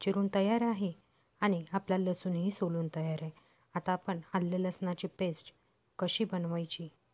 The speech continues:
ते पाहणार आहे. आपण मिक्सर घेतलाय. मिक्सरच्या भांड्याची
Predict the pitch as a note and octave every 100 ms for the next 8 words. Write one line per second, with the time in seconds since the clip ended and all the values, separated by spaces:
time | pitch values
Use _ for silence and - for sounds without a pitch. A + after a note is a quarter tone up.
0 | - G3 G3+ D#3+ D#3 D#3 D3 D3 _ _
1 | _ _ _ _ _ _ _ _ _ _
2 | _ _ _ _ _ - G#3 G3+ - G3
3 | F3+ G3 G3 E3 D#3 E3+ - - - -
4 | - - - F#3+ F#3 - F#3 G3+ F#3 G3
5 | G3 F3 E3 - - - - - - A3